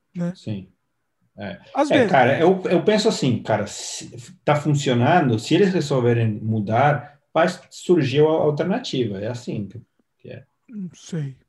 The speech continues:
Speaker 1: não sei.
Speaker 2: Porque
Speaker 1: Eu penso que é assim, a, a, a estrutura deles é muito grande, né?
Speaker 2: Sim,
Speaker 1: A
Speaker 2: não.
Speaker 1: estrutura é muito complicada, né? Mas, é, pra manter isso. Mas com certeza tem retorno, né?
Speaker 2: Sim,
Speaker 1: Sem dúvida.
Speaker 2: por muitos anos,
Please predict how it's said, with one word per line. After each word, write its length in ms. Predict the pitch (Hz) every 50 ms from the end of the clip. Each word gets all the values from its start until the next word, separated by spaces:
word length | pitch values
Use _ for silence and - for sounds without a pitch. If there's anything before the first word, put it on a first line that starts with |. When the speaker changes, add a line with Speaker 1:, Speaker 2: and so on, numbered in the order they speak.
| _ - 143
Speaker 1:
não 80 | 165
sei. 300 | - - - 160 131 123 -
Speaker 2:
Porque 680 | 110 107 107 - - - 107 104 104 104 101 95 92 -
Speaker 1:
Eu 160 | 285 359 403
penso 540 | - _ - 285 285 320 359 - - 269 185
que 140 | - 247
é 40 | 254
assim, 340 | 254 - - 220 170 165 - - _
a, 240 | - 202 - - 220
a, 120 | 214 - 220
a 40 |
estrutura 600 | 240 - - - 262 196 - _ 302 302 277 226 185
deles 240 | 180 214 240 247 254
é 60 | 254
muito 220 | 262 277 - 320
grande, 380 | 233 220 190 175 165 156 156 156
né? 180 | 165 175 196 208 _ _ _ _ _ _ _
Speaker 2:
Sim, 180 | - - - 120
Speaker 1:
A 40 |
Speaker 2:
não. 40 | 113
Speaker 1:
estrutura 600 | 98 95 98 - 107 98 92 92 277 285 277 247
é 20 | 202
muito 240 | 202 233 214 -
complicada, 600 | - 220 190 202 202 156 202 175 160 156 160 156
né? 140 | 151 175 175
Mas, 400 | 170 165 156 156 151 - - - _ _ _ _ _ _ _ _ _ _ _ _ _ -
é, 500 | 180 170 160 160 160 160 165 170 185 262 311 _ _ _ _ _ _ _ _
pra 140 | - 202 196
manter 360 | 190 190 185 - - 208 180
isso. 380 | 170 151 139 - - - _ _ _ _ _ _ _ _
Mas 480 | - 180 160 - - - - - - _ _ _
com 140 | - 233 233
certeza 480 | 220 - 240 196 - 220 196 202 202 220
tem 180 | - 247 226
retorno, 520 | 208 226 233 - - 185 165 151 147 151 147
né? 140 | 160 165 - _ _ _
Speaker 2:
Sim, 140 | _ - 143
Speaker 1:
Sem 340 | 143 131 117 113 - - -
dúvida. 260 | - - 127 120 117
Speaker 2:
por 160 | 117 120 117 117
muitos 440 | 113 120 123 123 - 127 - -
anos, 360 | 127 123 127 131 131 120 117